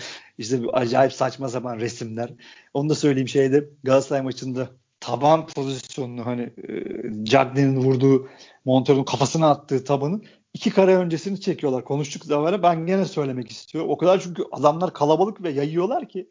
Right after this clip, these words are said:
"Aa, top havadayken çekmiş." İlk topa dokunduğu an ki top havada, o resmin üstünden büyük bir algı yarattılar. Yani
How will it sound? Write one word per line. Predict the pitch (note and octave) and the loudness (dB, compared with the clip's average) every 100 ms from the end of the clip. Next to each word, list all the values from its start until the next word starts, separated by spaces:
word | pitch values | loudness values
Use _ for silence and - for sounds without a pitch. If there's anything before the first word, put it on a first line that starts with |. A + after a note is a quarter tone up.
| - | 0
"Aa, | E3 E3 D#3 C3+ | 0 0 -6 -10
top | E3 C#3 | -12 -10
havadayken | - C#3 C#3+ E3 G#3 G#3 G#3+ F#3 | -6 -4 -4 -4 -6 -6 -10 -10
çekmiş." | - G3+ G3+ - _ _ | -8 -8 -10 -18 _ _
İlk | F#3 F#3 - | -10 -10 -4
topa | F3 E3+ F#3 | -2 2 2
dokunduğu | F3 D#3+ F#3 E3+ E3 F3+ - | 2 2 0 -2 -2 -2 2
an | F#3 A3+ - - | 2 2 -2 -16
ki | - | -8
top | E3 E3 | 0 2
havada, | D#3+ E3 F#3 D4+ _ _ _ - | 4 2 0 -4 _ _ _ 0
o | A3 A3+ | 2 4
resmin | G#3+ F#3+ F3+ | 2 -2 -10
üstünden | F3 - G#3 C#4 G#3 | -16 -12 -8 -8 -6
büyük | G#3 G#3 | -6 2
bir | F3+ | 6
algı | D3+ C3 | 6 4
yarattılar. | B2+ A2 G#2 - A2 G2+ | -2 -4 -8 -12 -14 -10
Yani | A2 A#2+ B2 | -8 -6 -6